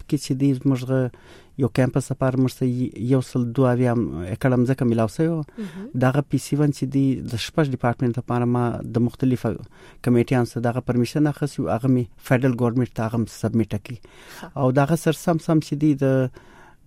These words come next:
Speaker 1: د فیکلټي والا چې دی د هغو مختلف ټریننګز او شیان چې دی هغه مې په لاس سر اخیستی دي. مثال ته هم، اوس موږ په دا راتلونکي، آه، په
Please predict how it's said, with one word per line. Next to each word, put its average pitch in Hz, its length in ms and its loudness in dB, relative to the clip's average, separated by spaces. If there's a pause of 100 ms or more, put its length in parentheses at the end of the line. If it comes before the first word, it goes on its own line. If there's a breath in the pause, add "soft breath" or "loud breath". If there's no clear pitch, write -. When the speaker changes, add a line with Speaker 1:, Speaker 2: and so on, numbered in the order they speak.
(100)
Speaker 1:
د 123 200 -6 (540)
فیکلټي 151 400 2
والا 156 240 2
چې - 160 -6
دی 135 160 0
د 127 80 0
هغو 131 320 2
مختلف 131 420 0
ټریننګز 143 520 4
او 113 60 -6
شیان 123 280 0
چې 117 140 -6 (100)
دی 135 80 -2 (400 loud breath)
هغه 127 180 4
مې 139 220 6
په 127 60 0
لاس 117 180 2
سر 113 160 -6 (360)
اخیستی - 320 -6
دي. 117 140 -6 (540)
مثال 123 240 -4
ته 127 120 -4
هم، 120 160 0 (540 loud breath)
اوس 123 440 -2
موږ 131 200 2
په 143 60 -6
دا 123 180 0 (100)
راتلونکي، 127 680 -2
آه، 117 520 -8 (180)
په 113 300 -4